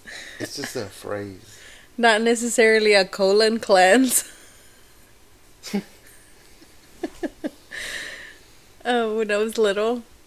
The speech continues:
Speaker 2: um, this happened in Mexico in our, in our old house. Um, I don't, I don't wanna,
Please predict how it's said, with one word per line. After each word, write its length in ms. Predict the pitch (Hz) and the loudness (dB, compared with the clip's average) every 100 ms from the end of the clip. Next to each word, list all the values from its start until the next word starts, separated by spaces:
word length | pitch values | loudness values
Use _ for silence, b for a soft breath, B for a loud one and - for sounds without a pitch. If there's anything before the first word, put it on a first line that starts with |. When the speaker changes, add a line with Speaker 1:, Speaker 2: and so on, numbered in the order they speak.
| - - - | -20 -20 -10
Speaker 2:
um, 560 | 202 196 165 - - - - - | -6 -6 -8 -12 -18 -20 -20 -14
this 300 | 185 214 208 | -4 -4 -2
happened 360 | 233 208 220 | -4 -2 -4
in 160 | 208 190 | -4 -6
Mexico 540 | 151 - - 165 156 | -8 -10 -10 -8 -8
in 160 | 156 151 | -10 -10
our, 180 | - - - _ - - - - - - - - - - - | -12 -14 -20 _ -20 -20 -20 -20 -20 -20 -20 -20 -20 -20 -16
in 100 | 190 | -14
our 140 | - | -14
old 200 | 92 - | -14 -12
house. 640 | 190 - - - - - - _ - - - - - _ - _ - _ _ - | -12 -12 -14 -16 -18 -20 -20 _ -20 -20 -20 -20 -20 _ -20 _ -20 _ _ -18
Um, 340 | 175 180 - 180 - _ _ _ _ - - _ _ _ - _ _ - _ _ _ - | -18 -18 -20 -20 -20 _ _ _ _ -20 -20 _ _ _ -20 _ _ -20 _ _ _ -16
I 120 | 180 | -12
don't, 180 | 208 240 - | -10 -10 -10
I 180 | - - | -10 -10
don't 180 | 214 233 | -14 -14
wanna, 260 | 240 254 | -10 -10